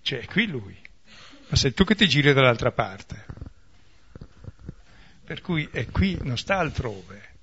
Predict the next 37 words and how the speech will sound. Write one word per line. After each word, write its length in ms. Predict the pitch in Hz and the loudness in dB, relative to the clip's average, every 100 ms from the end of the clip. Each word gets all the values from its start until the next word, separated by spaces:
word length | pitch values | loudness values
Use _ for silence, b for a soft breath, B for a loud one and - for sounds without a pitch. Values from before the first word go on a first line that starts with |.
| B B | B B
è 100 | 143 | -2
qui 140 | - 165 | 2 4
in 80 | 147 | 6
Galilea, 640 | 131 123 120 165 175 151 | 6 4 0 -2 -2 -6
è 160 | - - | -6 -2
qui 100 | 151 | 2
nella 160 | 143 | 2
tua 220 | 123 143 | 2 -2
quotidianità, 680 | - 139 131 131 127 143 160 - B B | -2 -4 -2 -2 -2 -2 -4 -6 B B
è 120 | 139 | -2
qui 140 | - | 4
in 80 | 156 | 4
questo 260 | 156 147 143 | 4 4 4
secondo 400 | - - 143 139 | 0 0 2 4
della 220 | 127 127 | 2 2
tua 200 | - 127 | 2 2
vita 280 | 123 135 127 | 2 0 0
in 100 | 120 | 0
cui 220 | 139 127 | -2 -2
sei 180 | - 127 | -4 -4
lì 220 | 123 123 | -4 -6
triste 380 | - 131 127 135 | -6 -6 -4 -4
a 40 | |
pen-, 220 | - 117 - B B | -4 -6 -6 B B
a 100 | 117 | -2
menartene 600 | 123 123 123 - 123 120 | 0 0 0 0 -2 -4
tra 180 | 120 107 | -4 -6
te 220 | 117 120 | -4 -4
e 40 | |
tutto, 480 | - 127 - 123 117 B B B B | -6 -10 -2 2 2 B B B B
e 100 | 123 | -2
sul 180 | 147 123 | 2 4
mare 300 | 123 123 123 | 6 4 2
del 160 | 117 | 0
mondo, 380 | 120 123 127 120 | 2 2 2 0
così 180 | 110 127 | 0 0
almeno 560 | 113 113 117 120 101 | 0 0 -2 -4 -8